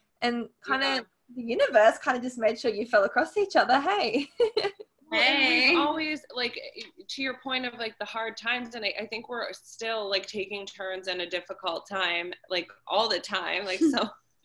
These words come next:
Speaker 2: <laughs> someone
Speaker 3: Yeah.
Speaker 2: has something going on, right? Especially as women, where we're taking care of, I have two little kids, we're in relationships, we have parents, family, siblings, and all of that. And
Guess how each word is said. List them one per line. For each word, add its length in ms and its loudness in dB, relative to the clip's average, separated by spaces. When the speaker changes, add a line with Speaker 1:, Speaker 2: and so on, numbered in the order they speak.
Speaker 2:
<laughs> 800 -2
someone 320 2
Speaker 3:
Yeah. 120 2
Speaker 2:
has 100 -2
something 420 -2
going 300 2
on, 320 0
right? 200 4
Especially 380 -4
as 180 -4
women, 360 0
where 160 2
we're 100 0
taking 400 -6
care 320 0
of, 160 -4
I 60 4
have 180 0
two 340 -6
little 300 -4
kids, 460 0
we're 160 0
in 120 -6
relationships, 800 -4
we 60 -6
have 160 -12
parents, 420 -2
family, 380 -6
siblings, 520 -6
and 160 0
all 180 0
of 60 -10
that. 260 2
And 180 -4